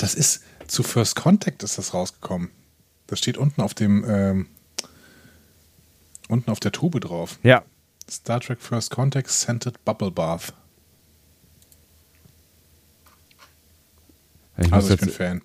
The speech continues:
Speaker 2: ich bin so lange nicht mehr auf eBay gewesen, dass jetzt, äh, muss ich hier dreitausend Sachen machen.
Speaker 1: Während du das machst,
Speaker 2: Ich kann es aber
Speaker 1: ich geh schon
Speaker 2: tatsächlich,
Speaker 1: mal weiter.
Speaker 2: ja, ich könnte, ich könnte es jetzt tatsächlich kaufen, glaube ich. Also ich
Speaker 1: Ja,
Speaker 2: könnte,
Speaker 1: tu es.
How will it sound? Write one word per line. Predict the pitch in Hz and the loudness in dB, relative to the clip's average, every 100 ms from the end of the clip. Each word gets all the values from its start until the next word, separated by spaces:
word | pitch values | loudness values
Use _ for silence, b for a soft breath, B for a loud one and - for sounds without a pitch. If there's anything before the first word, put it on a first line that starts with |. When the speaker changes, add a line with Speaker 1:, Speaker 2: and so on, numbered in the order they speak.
| - | -6
Speaker 2:
ich | 90 | 2
bin | 104 | 4
so | 98 | 6
lange | 95 98 | 6 4
nicht | 101 87 | 4 2
mehr | 87 | 0
auf | 69 | 0
eBay | 104 98 87 | 0 2 4
gewesen, | 82 85 90 92 | 2 0 0 0
dass | 85 85 - | 0 -2 -4
jetzt, | 85 - - | -8 -8 -12
äh, | 82 85 85 85 87 - b b b b b b - | -4 0 0 0 -2 -8 b b b b b b -6
muss | 87 | -4
ich | 85 | -2
hier | - 87 | 2 0
dreitausend | - 82 87 90 85 82 | 2 0 2 2 2 0
Sachen | 92 92 87 | 0 2 2
machen. | 82 78 82 78 - - - - B B B B B B - | 2 0 -2 -6 -14 -20 -20 -20 B B B B B B 0
Speaker 1:
Während | 139 156 147 | 6 6 8
du | |
das | 175 143 | 8 8
machst, | 120 110 - | 6 4 2
Speaker 2:
Ich | - | 4
kann | 131 156 | 6 8
es | |
aber | 147 | 8
Speaker 1:
ich | 123 | 8
geh | 120 | 6
schon | |
Speaker 2:
tatsächlich, | 131 143 156 | 6 8 8
Speaker 1:
mal | 135 | 8
weiter. | 113 120 98 90 | 6 4 2 2
Speaker 2:
ja, | 101 | 2
ich | 101 - | 2 2
könnte, | 123 143 | 2 2
ich | 101 | 0
könnte | - 143 151 | 2 2 4
es | |
jetzt | 127 - | 2 2
tatsächlich | 104 113 117 113 | 2 0 0 -4
kaufen, | - 95 90 78 | 2 2 2 -2
glaube | - 76 76 | 0 2 2
ich. | 76 - | -2 -4
Also | 90 | -2
ich | 92 | 2
Speaker 1:
Ja, | 117 | 2
Speaker 2:
könnte, | 117 117 | 4 6
Speaker 1:
tu | 110 | 4
es. | 104 | 2